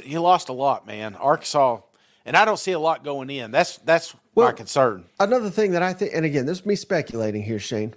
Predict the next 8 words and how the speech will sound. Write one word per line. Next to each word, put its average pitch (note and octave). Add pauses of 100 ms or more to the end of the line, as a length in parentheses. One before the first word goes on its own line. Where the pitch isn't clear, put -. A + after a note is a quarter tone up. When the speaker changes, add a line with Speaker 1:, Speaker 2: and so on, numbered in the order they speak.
Speaker 2:
but - (260)
I G#3+
would G#3
imagine C3 (880)
that C#3 (680)
maybe E3
K E3+
J's D3